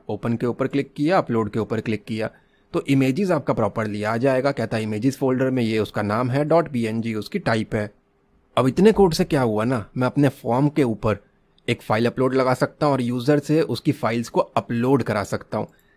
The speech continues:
जैसा कि हमने डेमो में चेक किया, एक मॉड्यूल हमारा यहाँ पे कंप्लीट हो चुका है। अभी इसका डेटाबेस से कोई लेना देना नहीं है। Currently ये मूव होकर के अपलोड हुआ है और एक फोल्डर के अंदर जा करके स्टोर हो चुका है।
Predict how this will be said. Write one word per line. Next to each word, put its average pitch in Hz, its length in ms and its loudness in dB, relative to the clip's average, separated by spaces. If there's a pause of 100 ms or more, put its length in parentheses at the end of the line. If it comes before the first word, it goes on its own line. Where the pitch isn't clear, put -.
(120)
जैसा 110 240 -2
कि 120 120 -4
हमने 120 200 0
डेमो 113 280 -2
में 135 100 2
चेक 143 240 -2
किया, 135 280 0 (180)
एक 214 280 4
मॉड्यूल 156 400 4
हमारा 107 260 -2
यहाँ 101 200 -4
पे - 120 -4
कंप्लीट 113 400 -2
हो 107 80 0
चुका 110 240 -6
है। 107 140 -4 (560)
अभी 117 580 2
इसका 131 260 -2
डेटाबेस 135 680 0
से 156 120 0
कोई 143 300 2
लेना 139 160 6
देना 127 200 0
नहीं 107 220 -2
है। 117 220 -4
Currently 113 380 -2
ये 147 140 2
मूव 135 300 2
होकर 117 300 -2
के - 100 -2
अपलोड 113 420 0
हुआ 113 320 2
है 147 200 -2 (420)
और - 120 2
एक 160 80 0
फोल्डर 170 360 4
के 180 100 2
अंदर 127 200 2
जा 110 160 -2
करके 113 320 -4
स्टोर 117 300 -2
हो 107 80 -2
चुका 107 260 -6
है। 104 140 -4